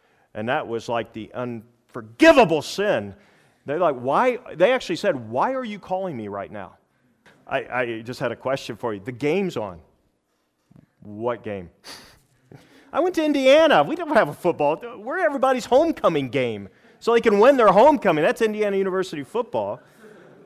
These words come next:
Now, basketball is a different story. But football, I was rebuked for my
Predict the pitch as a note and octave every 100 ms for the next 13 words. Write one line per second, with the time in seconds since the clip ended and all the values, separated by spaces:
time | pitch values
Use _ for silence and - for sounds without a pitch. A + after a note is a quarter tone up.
0 | - _ _ _ _ _ _ - C3 C#3
1 | C4+ C4+ A3 E3+ C#3+ C3+ C#3 B2 - D3+
2 | A#2+ F#2 _ _ _ - - - - _
3 | _ _ _ _ _ _ - C3+ - -
4 | C#4+ D3 A#2+ B2 - _ _ - B2 B2
5 | A#2+ B2 A2 C3 C#3 - - _ _ _
6 | _ _ - B2 A#2+ A#2 A2